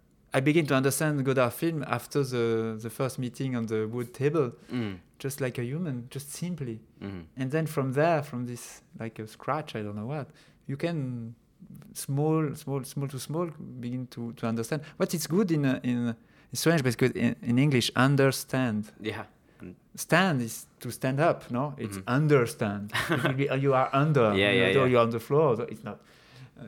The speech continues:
Speaker 1: it's not a good word, understand. You must be, uh, uh, in Latin, in French, it's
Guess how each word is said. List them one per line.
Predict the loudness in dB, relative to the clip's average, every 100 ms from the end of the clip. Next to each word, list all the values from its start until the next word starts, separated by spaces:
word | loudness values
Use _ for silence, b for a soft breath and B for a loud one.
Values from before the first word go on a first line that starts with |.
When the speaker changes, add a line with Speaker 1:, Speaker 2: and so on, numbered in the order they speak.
| -16
Speaker 1:
it's | -10
not | -8 -6
a |
good | -4 2
word, | 4 4
understand. | 2 -2 -2 -4 -4 -2
You |
must | -4 -4 -4
be, | -2 0
uh, | -2 -2 -8 b b b b -12
uh, | -10 -10 -14 -18 -18 -18 -20 -20 -20 -20 -20 -6
in | -2
Latin, | 0 0 -2 -2 -2
in | -2
French, | 0 -2 -4
it's | -10 -14